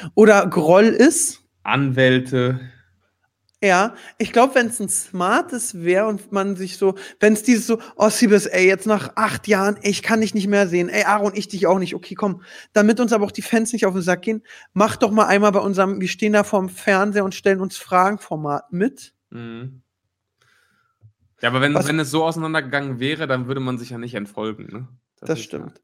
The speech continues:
Speaker 2: ne?
Speaker 1: Also, glaub, gibt's da richtig Krach. Jetzt ist die nächste wichtige Frage.
Speaker 2: <laughs>
Speaker 1: Das ist
Speaker 2: Trovatos
Speaker 1: ja ein
Speaker 2: decken
Speaker 1: bisschen,
Speaker 2: auf.
Speaker 1: ja, es ist ja so ein bisschen Boyband.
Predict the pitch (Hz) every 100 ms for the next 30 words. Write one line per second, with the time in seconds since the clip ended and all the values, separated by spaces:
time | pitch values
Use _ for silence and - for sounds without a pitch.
0 | - 123 131 - 156 160 180 170 170 170
1 | - 165 147 - - - - - - _
2 | - - 160 165 190 - 185 196 233 -
3 | 160 156 - 147 135 - - 92 95 98
4 | 120 143 131 139 - 131 - 131 _ _
5 | _ _ _ - 131 - - 165 165 202
6 | 214 185 156 202 - 110 117 - _ _
7 | - 208 180 160 185 196 202 214 190 160
8 | 170 160 165 135 143 135 131 - -